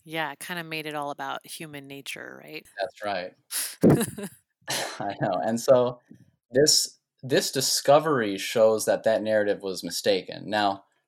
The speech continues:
Speaker 2: of course, you know, that narrative fit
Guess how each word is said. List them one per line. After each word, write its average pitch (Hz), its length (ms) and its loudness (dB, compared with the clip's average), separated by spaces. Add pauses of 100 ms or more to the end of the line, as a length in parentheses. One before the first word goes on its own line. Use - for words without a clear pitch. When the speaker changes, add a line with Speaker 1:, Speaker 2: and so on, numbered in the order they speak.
Speaker 2:
of - 80 -20
course, - 460 2 (640)
you 113 140 -6
know, 92 240 -2 (280)
that 123 400 4
narrative 120 480 4
fit - 560 0